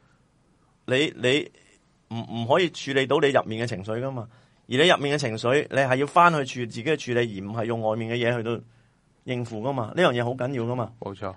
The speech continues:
Speaker 1: 如果你唔認知呢種嘢，呢，其實呢啲亦都係緣起法嘅部分嚟嘅。
Speaker 2: 嗯。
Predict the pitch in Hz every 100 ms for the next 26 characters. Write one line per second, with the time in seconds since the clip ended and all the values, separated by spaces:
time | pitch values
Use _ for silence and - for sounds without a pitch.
0 | _ - 139 208 160 117 110 123 123 131
1 | 175 175 156 135 135 120 101 - 117 160
2 | 190 180 117 170 135 98 110 143 113 110
3 | 107 101 101 101 110 107 101 95